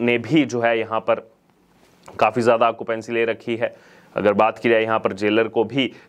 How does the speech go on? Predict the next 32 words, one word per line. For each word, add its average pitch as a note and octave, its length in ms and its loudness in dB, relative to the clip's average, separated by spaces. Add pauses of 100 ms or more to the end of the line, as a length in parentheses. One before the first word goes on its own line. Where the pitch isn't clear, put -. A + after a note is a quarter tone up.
काफ़ी G#2+ 240 0
अच्छा A#2 200 -2
रिस्पॉन्स A2+ 400 -4
जनता A2+ 300 -2
का A#2 120 -4
मिल A2 140 -6
रहा A#2 100 -2
है, B2 40 -2
तो B2+ 140 -4
एक B2+ 160 -4
साथ C#3+ 220 0
इतना B2+ 260 -4
बड़ा B2+ 180 0
क्लैश B2+ 380 -2
और C3 140 -6 (400)
उस F3 220 0
बीच D3 380 0 (160)
इतनी C3 340 -2 (320)
ज़्यादा A#2+ 440 0
कलेक्शन B2 440 -6
लगातार A#2 520 -2 (600)
यहाँ G2+ 200 -2
पर G#2+ 240 -2
थिएटर्स A2+ 400 -4
में F#2+ 140 -6
जनता G2+ 320 -2
की A2 120 -8
भीड़ G#2+ 200 -2
वो A2+ 100 0
कहीं G#2+ 180 -6
ना G#2+ 120 -4
कहीं A2 300 -8